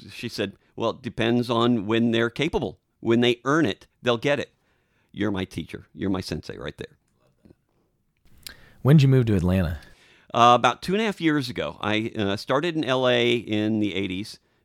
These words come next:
Speaker 1: and then we moved to Orlando when, uh, it was starting to grow. My wife and I helped open up the Nickelodeon Studios. I was the second designer there. She became their top producer on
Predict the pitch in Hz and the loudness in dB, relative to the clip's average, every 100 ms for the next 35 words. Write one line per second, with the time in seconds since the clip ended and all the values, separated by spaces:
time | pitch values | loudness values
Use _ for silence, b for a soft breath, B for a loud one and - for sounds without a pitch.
0 | _ 98 98 98 98 107 107 104 104 101 | _ -4 -2 -2 -2 -2 0 0 -2 -2
1 | 104 107 127 131 110 101 101 113 110 104 | -2 0 -2 -2 -4 -2 -2 0 0 2
2 | 101 101 95 98 95 87 90 85 92 85 | 2 -2 -4 -4 -2 -2 -4 -4 -6 -6
3 | 80 101 110 104 98 - 110 104 98 101 | -6 -6 -4 -6 -8 -4 -2 -2 -4 -2
4 | 98 95 90 90 104 113 98 101 101 98 | 0 0 -2 -2 -4 -4 -4 -4 -4 -8
5 | - 98 - 95 95 95 101 95 92 - | -6 -6 -6 -6 -6 -2 -4 -2 -6 -6
6 | - 76 71 87 87 90 87 - 95 82 | -10 -8 -8 -8 -8 -10 -10 -8 -8 -8
7 | 90 90 90 87 82 87 - 95 - 101 | -8 -6 -6 -6 -8 -10 -12 -14 -12 -8
8 | 95 87 87 - 69 _ 95 82 90 - | -6 -6 -10 -12 -14 _ -14 -12 -12 -12
9 | 78 - | -14 -14